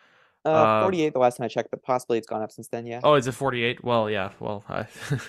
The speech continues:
Speaker 2: that's
Speaker 1: Okay.
Speaker 2: still crazy. That is still insane. Um,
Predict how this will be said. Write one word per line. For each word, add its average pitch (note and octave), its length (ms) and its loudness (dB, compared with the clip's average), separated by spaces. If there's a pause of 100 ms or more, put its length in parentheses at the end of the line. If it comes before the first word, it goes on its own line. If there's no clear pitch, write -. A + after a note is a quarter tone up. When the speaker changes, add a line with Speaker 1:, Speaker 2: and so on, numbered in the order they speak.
(220)
Speaker 2:
that's - 20 -4
Speaker 1:
Okay. D3 60 2
Speaker 2:
still D3 280 2
crazy. G2+ 440 0
That A2 180 -2
is A2+ 80 -4
still G#2 220 -6
insane. - 360 -12 (800)
Um, C3 720 6